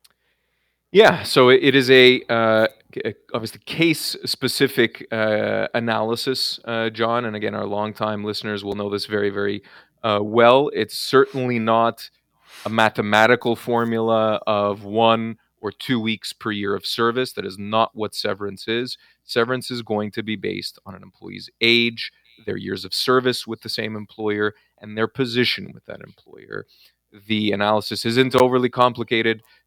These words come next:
John, the longer you've been with the same company, the older you are, the more, uh, senior or the more specialized perhaps your position is,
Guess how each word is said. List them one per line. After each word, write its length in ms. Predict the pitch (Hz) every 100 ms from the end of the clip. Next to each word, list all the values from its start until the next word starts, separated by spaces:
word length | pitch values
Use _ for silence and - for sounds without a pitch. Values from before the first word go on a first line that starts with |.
| -
John, 240 | 117 117
the 80 | 101
longer 280 | 101 107 117
you've 200 | 117 110
been 180 | 117 123
with 120 | 120
the 80 | 113
same 240 | - 117
company, 600 | 110 120 113 117 117 113 _ _
the 120 | 107
older 360 | 104 123 135 135
you 300 | 120 120 117
are, 380 | 110 110 110 110 _ _ _
the 80 | 110
more, 500 | 107 113 117 117 113 -
uh, 120 | 104
senior 760 | 101 - - 175 175 160 151 143
or 220 | - 110
the 80 | 101
more 140 | 101
specialized 880 | - - 131 123 127 120 113 107 -
perhaps 380 | 113 110 107 -
your 100 | 101
position 540 | - 101 135 139 135
is, 240 | 131 131